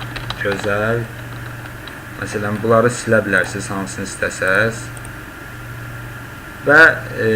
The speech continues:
burada qeyd edirsiniz ki, neçə dənə? Təbii ki, burada, e, komment sayı dörd dənədir. On dənə vuranda bu təkrar-təkrar yazılacaqdır. Əgər istəmirsinizsə, sırf dörd yazırıq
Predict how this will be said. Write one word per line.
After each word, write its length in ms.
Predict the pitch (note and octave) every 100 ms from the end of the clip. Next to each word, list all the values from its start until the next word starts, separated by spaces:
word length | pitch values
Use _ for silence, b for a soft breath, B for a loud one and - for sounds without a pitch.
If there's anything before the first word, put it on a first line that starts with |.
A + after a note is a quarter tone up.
| G#2+ A#2+
burada 240 | B2+ C#3+
qeyd 220 | C3+ C3 B2
edirsiniz 360 | A#2+ A2+ -
ki, 100 | C#3 B2+
neçə 240 | A#2+ A#2+
dənə? 260 | G#2 G#2 B2+
Təbii 240 | A#2+ A#2+ B2+
ki, 140 | A#2+
burada, 260 | A2+ A2 B2+ A2+ -
e, 720 | G2 G2 G2 G2 G2 F#2+ G2 -
komment 280 | A#2+ A#2+ B2
sayı 220 | A#2+ A2+ A#2
dörd 180 | A#2+ -
dənədir. 500 | G#2+ G#2+ F#2+ F#2+ A#2 B2 - A#2
On 120 | A#2+
dənə 160 | A2 G2+
vuranda 400 | G#2 G2 G2+ A#2+ B2+ - B B -
bu 240 | G#2+ A#2 A#2
təkrar-təkrar 720 | A2+ - A#2 G#2+ G#2 - G#2+
yazılacaqdır. 720 | F#2+ F2 F#2 F2+ F#2+ - D2+ F2
Əgər 200 | D#2+ C3
istəmirsinizsə, 580 | - D3 C3+ B2 - D3
sırf 300 | - B2 -
dörd 240 | B2+ B2
yazırıq 600 | A#2+ G#2 G#2+ G2+ A2 B2+